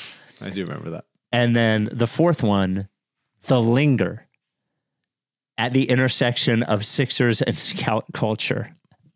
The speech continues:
Speaker 2: That is a Mike suggestion, right? The linger?
Speaker 1: Yeah, that was me, yeah.
Speaker 2: So we will let the voting go on until the next pod. I think that's probably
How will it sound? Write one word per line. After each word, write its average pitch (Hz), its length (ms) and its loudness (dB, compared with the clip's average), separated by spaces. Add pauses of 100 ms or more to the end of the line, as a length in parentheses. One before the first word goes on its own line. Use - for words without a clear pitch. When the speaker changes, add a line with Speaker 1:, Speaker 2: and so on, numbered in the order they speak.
(920)
Speaker 2:
That 123 140 4
is 123 100 2
a 127 60 2
Mike 123 260 2
suggestion, 101 500 -2
right? 110 200 0
The 110 120 -2
linger? 113 500 -4
Speaker 1:
Yeah, 85 260 -8
that 73 80 -6
was 76 120 -8
me, 69 160 -10
yeah. 65 140 -12 (340)
Speaker 2:
So 135 640 2
we 131 260 2
will 208 180 4
let 151 220 2
the 127 80 0
voting 123 380 2
go 104 200 2
on 92 460 0 (580)
until 107 320 -2
the 113 80 0
next 107 280 -2
pod. 120 400 -2 (280)
I 113 40 -8
think 120 300 -6
that's 113 160 -6
probably 120 480 -2